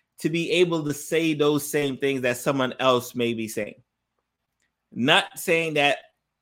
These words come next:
that me or someone else, a Black professional,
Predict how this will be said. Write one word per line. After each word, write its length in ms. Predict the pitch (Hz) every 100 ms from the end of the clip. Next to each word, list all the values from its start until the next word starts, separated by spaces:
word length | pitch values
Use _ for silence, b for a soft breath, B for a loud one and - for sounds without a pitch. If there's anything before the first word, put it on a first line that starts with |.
| _ -
that 260 | 127 143 -
me 400 | 120 135 156 147
or 100 | 135
someone 360 | 113 143 135 131
else, 280 | 147 143 - -
a 160 | - 110
Black 260 | 117 127 131
professional, 720 | 120 143 143 127 117 113